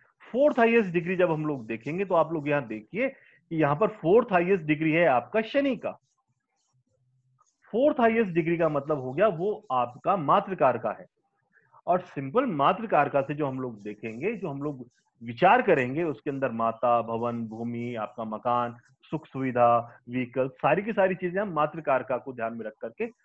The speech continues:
और हम लोग फिर उसको predict करें। तो यहाँ पर जो मातृकारक planet है वो है आपका शनि, Fourth हाईएस्ट।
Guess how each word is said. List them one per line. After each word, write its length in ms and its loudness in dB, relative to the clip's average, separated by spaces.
और 140 0
हम 120 -4
लोग 160 -6
फिर 80 -4
उसको 200 -10
predict 380 -4
करें। 180 -16
तो 60 -4
यहाँ 240 0
पर 160 4
जो 80 2
मातृकारक 640 2
planet 340 0
है 120 2
वो 180 -2
है 120 2
आपका 300 2
शनि, 360 -2
Fourth 200 4
हाईएस्ट। 300 0